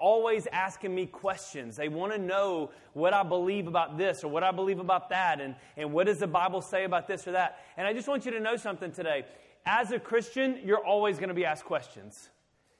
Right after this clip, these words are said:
As a Christian, you're a little bit weird, right?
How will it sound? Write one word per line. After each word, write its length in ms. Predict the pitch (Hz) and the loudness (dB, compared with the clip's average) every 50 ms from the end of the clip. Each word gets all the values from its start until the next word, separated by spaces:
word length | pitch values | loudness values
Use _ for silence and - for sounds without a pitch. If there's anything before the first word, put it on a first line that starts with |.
| _ _ _ _ _ _ - | _ _ _ _ _ _ 2
As 200 | 208 240 220 233 | 4 4 4 2
a 80 | 233 | 0
Christian, 580 | - - 247 262 254 - 269 277 277 277 277 254 - - - _ - | 2 4 4 4 4 2 0 0 2 0 -2 -4 -10 -16 -18 _ -2
you're 200 | 160 208 269 262 | 4 6 8 8
a 60 | 247 | 8
little 220 | 214 214 214 208 | 8 6 6 4
bit 160 | 196 214 156 | 4 2 2
weird, 380 | 170 190 196 170 135 117 110 - - - _ _ _ - | 2 2 2 2 0 -2 -4 -10 -16 -20 _ _ _ -2
right? 340 | 143 160 202 233 262 214 | 4 4 4 4 4 0